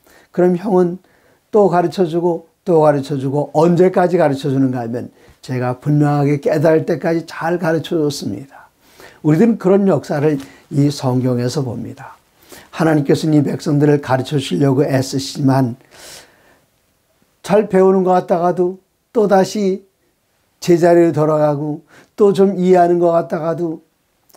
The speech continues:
그러나 하나님께서는 끝까지 참고 인내하시고 견디시고 기다리시면서 우리들에게 당신께서 가르쳐 주시고자 하시는 하늘의 교훈들을 끝까지 인내하시면서 가르쳐 주시는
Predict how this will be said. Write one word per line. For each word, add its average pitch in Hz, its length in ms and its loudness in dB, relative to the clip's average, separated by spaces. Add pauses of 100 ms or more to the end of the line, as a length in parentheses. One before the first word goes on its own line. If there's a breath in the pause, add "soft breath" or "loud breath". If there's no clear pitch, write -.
(120)
그러나 139 220 -2
하나님께서는 131 840 -4 (300 soft breath)
끝까지 139 520 -2
참고 151 720 -4 (200 soft breath)
인내하시고 160 920 0 (180 soft breath)
견디시고 156 840 -2 (120)
기다리시면서 135 920 -2 (300 loud breath)
우리들에게 175 640 4 (280 soft breath)
당신께서 135 720 -2
가르쳐 139 480 -2 (260)
주시고자 165 600 2
하시는 160 420 -4 (240 soft breath)
하늘의 190 480 4
교훈들을 139 520 -4
끝까지 202 920 -8
인내하시면서 202 680 0
가르쳐 175 360 -4
주시는 170 340 -2